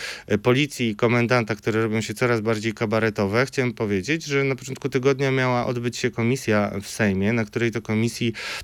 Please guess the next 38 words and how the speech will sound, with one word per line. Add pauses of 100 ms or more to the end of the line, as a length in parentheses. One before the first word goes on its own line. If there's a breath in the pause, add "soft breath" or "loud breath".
mieli
się
wytłumaczyć (140)
właśnie, (180)
e,
Kamiński
oraz
komendant
Szymczyk. (420 loud breath)
I
miała
być
najpierw
o
jedenastej,
potem
miała
być
o
dziewiątej,
ale
utajniona,
a
na
końcu
była
utajniona
i
jeszcze
się
nie
pojawili,
y,
y,
ci,
którzy
byli
zainteresowani.